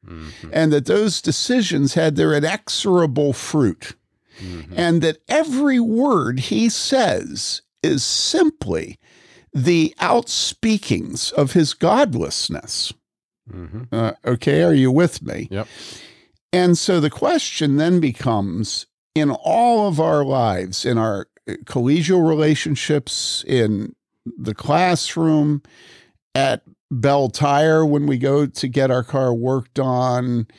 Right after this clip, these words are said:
Speaker 2: when we're hanging out at the fence with our neighbor,
Speaker 1: Mm-hmm.
Speaker 2: the Christian is to be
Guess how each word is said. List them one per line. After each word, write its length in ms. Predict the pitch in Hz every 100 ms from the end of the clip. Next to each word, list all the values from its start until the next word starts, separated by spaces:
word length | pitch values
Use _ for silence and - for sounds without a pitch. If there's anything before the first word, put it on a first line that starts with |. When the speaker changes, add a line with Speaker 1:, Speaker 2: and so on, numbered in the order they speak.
| _ _ -
Speaker 2:
when 280 | 123 147 135
we're 180 | 131
hanging 500 | 117 143 147 151 147 139
out 220 | 143 143
at 120 | 123
the 80 | 131
fence 400 | - 135 123 -
with 180 | 127 120
our 140 | 120
neighbor, 360 | 110 92 80 - _ _ 117
Speaker 1:
Mm-hmm. 340 | 87 78 107 120 - - - _ -
Speaker 2:
the 140 | 139
Christian 920 | - - 254 254 - - 101 98 104 - _ _ _ _ _ _ _ _ _ _ _ _ _ _
is 520 | 180 175 151 117 - -
to 100 | 127
be 340 | 120 110 101